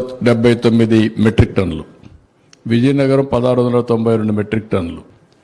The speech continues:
మాండ్యం ఐదు వందల తొంభై నాలుగు మెట్రిక్ టన్నులు, ఏఎస్ఆర్ ఏడు వందల డెబ్బై ఒక మెట్రిక్ టన్నులు, విశాఖపట్నం మూడు వందల ముప్పై నాలుగు మెట్రిక్ టన్నులు, అనకాపల్లి,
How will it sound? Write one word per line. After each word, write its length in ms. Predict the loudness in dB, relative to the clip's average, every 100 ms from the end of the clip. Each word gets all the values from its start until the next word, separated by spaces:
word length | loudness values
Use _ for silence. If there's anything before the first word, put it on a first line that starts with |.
| -4 0
మాండ్యం 460 | 2 2 2 0 -2 -10 -14 -4 0
ఐదు 100 | 0
వందల 180 | 0 0 -2
తొంభై 240 | 0 0 2
నాలుగు 200 | 0 0
మెట్రిక్ 280 | -2 -6 -6
టన్నులు, 260 | -6 -6 -10 -4 0
ఏఎస్ఆర్ 600 | 2 2 0 0 0 -2 -6 -8 -4
ఏడు 100 | 0
వందల 180 | 0 0 -2
డెబ్బై 200 | -2 -2
ఒక 100 | -2 -6
మెట్రిక్ 300 | -4 -6 -4
టన్నులు, 300 | -6 -6 -10 -16 -20 _ -4
విశాఖపట్నం 720 | 0 0 0 -2 -4 -2 -2 -2 -10 -20 _ _ _ -4 0
మూడు 120 | 2
వందల 160 | 2 0
ముప్పై 200 | 0 0
నాలుగు 180 | 0 0
మెట్రిక్ 300 | -2 -4 -6 -4
టన్నులు, 280 | -6 -8 -16 -20 -20 _ -6 -2
అనకాపల్లి, 680 | 0 0 0 0 -2 -2